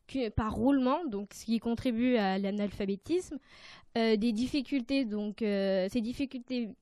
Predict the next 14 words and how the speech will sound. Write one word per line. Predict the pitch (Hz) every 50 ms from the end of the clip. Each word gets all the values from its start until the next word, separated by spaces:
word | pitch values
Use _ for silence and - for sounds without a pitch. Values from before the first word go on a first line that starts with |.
| _ _
migratoires | 233 254 294 262 320 277 277 262 - 262 262 254 247 240 - -
et | 214 220
démographiques | 196 214 226 233 233 233 226 220 226 226 - 320 349 - - - _ - - - -
entraînent | - 247 233 - 277 269 269 233
des | 254 240
tensions | 202 240 240 240 - 285 277 285
entre | 285 240 - 233
les | 220 220 226
communautés | 208 - 247 247 247 247 247 240 233 226 - - 277 330 339 - 220
et | 214
un | 214 214 214
sentiment | - 247 247 233 - 262 254 269 262
d'insécurité | 226 220 220 - - 214 190 - - 226 208 208 208 - 226 - -
important. | 262 277 294 - 220 - - - 202 -